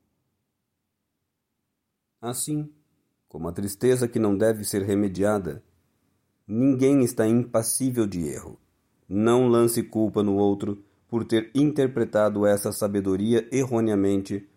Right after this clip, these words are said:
ou feito mau uso de sua verdade. Não é o teu irmão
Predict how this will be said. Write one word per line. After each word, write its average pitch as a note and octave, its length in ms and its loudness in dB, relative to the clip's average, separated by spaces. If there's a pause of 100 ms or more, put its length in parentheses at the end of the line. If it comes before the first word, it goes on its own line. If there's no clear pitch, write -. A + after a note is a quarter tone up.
(140)
ou G#2 140 -2
feito A#2 340 0
mau A#2+ 260 2
uso C3 440 2
de C3 160 -4
sua A2 200 -2
verdade. E2+ 640 -2 (1200)
Não C3+ 440 2
é C#3+ 100 4
o C#3 100 0
teu C3 200 0
irmão A2 580 2